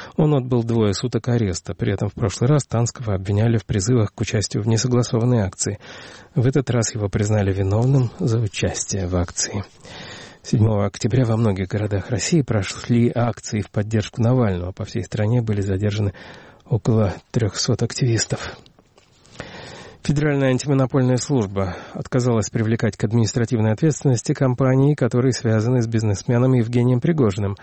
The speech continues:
Как сообщается на сайте Федеральной антимонопольной службы, связанные с Пригожиным компании во время рассмотрения дела признались в сговоре,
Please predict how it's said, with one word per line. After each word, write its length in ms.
Как 160
сообщается 560
на 160
сайте 640
Федеральной 580
антимонопольной 640
службы, 560
связанные 640
с 60
Пригожиным 680
компании 580
во 140
время 240
рассмотрения 640
дела 280
признались 500
в 80
сговоре, 560